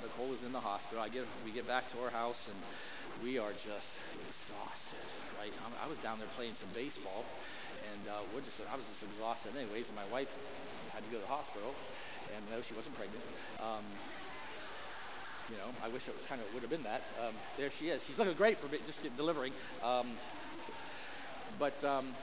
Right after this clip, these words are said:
you know, so we get home at seven o'clock in the morning, and I'm just, just whipped. And so we, we turned in for the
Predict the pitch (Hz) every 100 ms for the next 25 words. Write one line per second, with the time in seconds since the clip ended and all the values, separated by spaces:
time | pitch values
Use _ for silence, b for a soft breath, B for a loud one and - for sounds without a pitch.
0 | - - 165 127 127 - 139 165 147 131
1 | 131 139 117 - - 123 127 117 123 117
2 | 117 117 113 120 117 110 117 107 - -
3 | - - 98 101 95 - 90 87 80 B
4 | B B B B - 107 107 117 117 131
5 | 120 117 107 113